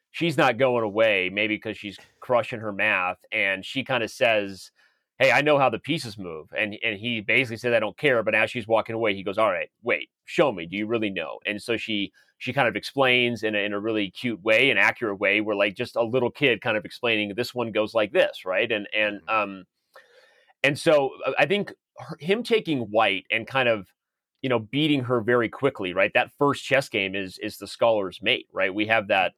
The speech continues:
Speaker 1: I'm pretty sure, yeah, we've, we've, James and I have done our research here, everybody, yeah. Um, it's the Scholar's Mate. It, that's the first full chess game at twenty-two minutes and twenty-one seconds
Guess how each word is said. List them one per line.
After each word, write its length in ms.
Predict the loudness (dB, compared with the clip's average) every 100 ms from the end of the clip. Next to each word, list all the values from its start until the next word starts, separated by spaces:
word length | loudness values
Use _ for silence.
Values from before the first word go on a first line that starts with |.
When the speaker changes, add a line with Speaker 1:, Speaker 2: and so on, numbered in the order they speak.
| _ _ _
Speaker 1:
I'm 120 | -10
pretty 200 | -8 -6 -6
sure, 220 | -4 -2
yeah, 140 | 0
we've, 240 | -2 -4 -8
we've, 200 | -6 -6 _ -14 -12
James 300 | -4 0 2
and 100 | 4
I 80 | 2
have 100 | 4
done 140 | 2
our 120 | 2 2
research 420 | -2 -4 -8 -6
here, 100 | -6
everybody, 380 | -6 -2 0 2
yeah. 140 | 0 -2 -20 0
Um, 180 | 2 2
it's 140 | 0 -8
the 80 |
Scholar's 440 | -2 2 4 2 0
Mate. 340 | 2 2 2 -6
It, 140 | -6 -2
that's 180 | -2
the 100 | -2
first 400 | -6 0 0 0
full 280 | -6 -2 0
chess 260 | 2 0 2
game 260 | 0 0 2
at 180 | 0 -2
twenty-two 600 | -2 0 0 -2 -2 0
minutes 320 | 0 0 -2
and 100 | -10
twenty-one 420 | -4 -2 -2 -4
seconds 420 | 0 0 -2 -6